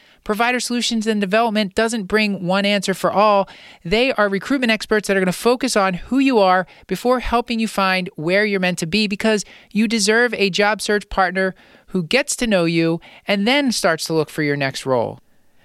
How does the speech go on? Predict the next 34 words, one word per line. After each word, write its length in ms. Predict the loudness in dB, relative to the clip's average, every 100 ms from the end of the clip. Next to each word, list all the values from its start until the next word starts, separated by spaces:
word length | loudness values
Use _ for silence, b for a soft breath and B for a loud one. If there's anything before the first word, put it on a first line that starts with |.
| _
Their 180 | 0 0
team 240 | 2 2
wants 180 | 2 0
to 100 | -2
help 320 | 0 -2 -2
you 100 | -4
find 380 | -2 0 0 -2
where 240 | 0 2
you're 160 | 2 2
meant 220 | 0 0
to 100 | -2
be. 320 | 0 0 0 B B -4
And 160 | -2
like 180 | 0 0
I 100 | 0
said, 400 | 0 2 0 -2 b b
they're 140 | 0
gonna 180 | 0 0
learn 180 | 2 2
what 160 | 0 0
matters 380 | 0 0 -2
most 340 | 0 0 0 0
to 80 | -2
you 140 | 0
first 500 | -2 0 2 2 -4 B B
before 340 | -4 2 2 2
they 140 | 0
find 280 | 2 0 0
you 80 | -2
the 100 | 0
job 340 | 0 0 0
that's 140 | -4 -4
gonna 180 | -4
fit 400 | -4 -2 -2 -2